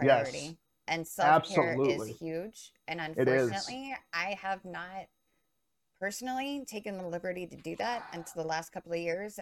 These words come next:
Speaker 2: And then I came down with some health problems, and it forced me to sit back and be like, "You know what?
Speaker 1: <clears throat>
Speaker 2: Enough's enough.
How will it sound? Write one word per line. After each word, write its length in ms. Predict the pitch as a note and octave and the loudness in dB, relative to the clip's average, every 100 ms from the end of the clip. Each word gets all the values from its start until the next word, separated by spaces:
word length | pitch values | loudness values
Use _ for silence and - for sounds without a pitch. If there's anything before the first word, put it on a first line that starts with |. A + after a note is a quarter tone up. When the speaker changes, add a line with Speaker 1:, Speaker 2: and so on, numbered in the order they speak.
| - | -10
Speaker 2:
And 200 | D3+ E3 | -8 -6
then 400 | E3 E3 E3 E3 - | -6 -6 -6 -8 -8
I 440 | D#3 D#3+ E3 D#3+ D#3+ - | -6 -4 -2 -4 -6 -8
came 180 | D#3+ | -6
down 220 | E3 D#3 D#3+ | -4 -4 -6
with 120 | E3 | -12
some 200 | - D#3+ | -12 -12
health 260 | D#3+ D#3+ - | -10 -10 -6
problems, 560 | F3+ F3+ G#3 A3+ A3 - | -4 -4 -6 -12 -14 -14
and 580 | D#3+ E3 E3 E3+ E3+ E3+ _ _ _ _ _ - | -10 -8 -8 -8 -8 -10 _ _ _ _ _ 0
it 160 | F3+ - | 0 0
forced 480 | - G3+ A3 - | -8 -10 -8 -10
me 360 | G3 E3+ D#3+ D#3+ _ _ _ _ _ | -8 -6 -8 -10 _ _ _ _ _
to 260 | - F3+ E3+ | -10 -6 -6
sit 320 | E3 G3 - | -6 -6 -6
back 500 | F3+ F3 F3 - - _ | -6 -6 -8 -14 -20 _
and 200 | E3+ E3 | -6 -6
be 160 | E3 F3 | -4 -4
like, 160 | E3 E3 | -4 -6
"You 60 | E3+ | -6
know 140 | E3+ | -4
what? 320 | F3+ A3 C#4+ _ - | -2 -2 -4 _ -6
Speaker 1:
<clears throat> 580 | B2 G#2+ - _ _ - | -6 -6 -14 _ _ -8
Speaker 2:
Enough's 400 | F3+ D#3+ D#3+ - | -6 -6 -6 -10
enough. 360 | A#3 G3 G3+ | -6 -4 -6